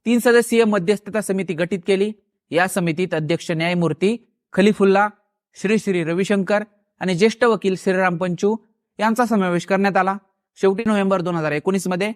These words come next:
अयोध्या वाद न्यायालयात मिटला आणि शेकडो वर्ष वाट पाहिल्यानंतर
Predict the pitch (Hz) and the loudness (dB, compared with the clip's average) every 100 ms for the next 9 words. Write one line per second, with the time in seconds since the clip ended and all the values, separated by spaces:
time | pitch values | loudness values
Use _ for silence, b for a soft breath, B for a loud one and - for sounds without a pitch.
0 | _ _ _ - 208 220 226 202 196 185 | _ _ _ -2 2 2 2 2 2 0
1 | 190 190 196 190 180 180 226 185 226 220 | -2 -2 -2 -4 -4 -4 -6 -4 -2 0
2 | 247 247 247 220 - 202 196 208 233 226 | 0 2 2 0 0 0 0 0 -2 -2
3 | 220 202 214 | -2 -2 -4